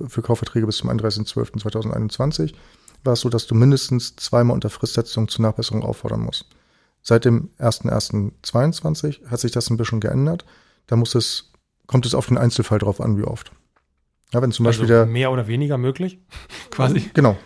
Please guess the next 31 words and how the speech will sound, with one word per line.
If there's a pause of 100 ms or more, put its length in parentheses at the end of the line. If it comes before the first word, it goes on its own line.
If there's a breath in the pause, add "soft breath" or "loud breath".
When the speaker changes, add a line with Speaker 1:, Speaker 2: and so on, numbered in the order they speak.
(100)
Speaker 2:
Okay,
ja.
Speaker 1:
Genau. (800 loud breath)
Also
es
kommt
drauf
an,
wenn
jetzt
zum
Beispiel
der
Händler
sagt, (100)
ähm, (160)
„Habe
ich
mir
angeguckt,
lehne
ich
ab“, (400 soft breath)
dann
musst
du
nicht
eine
zweite
Frist
setzen.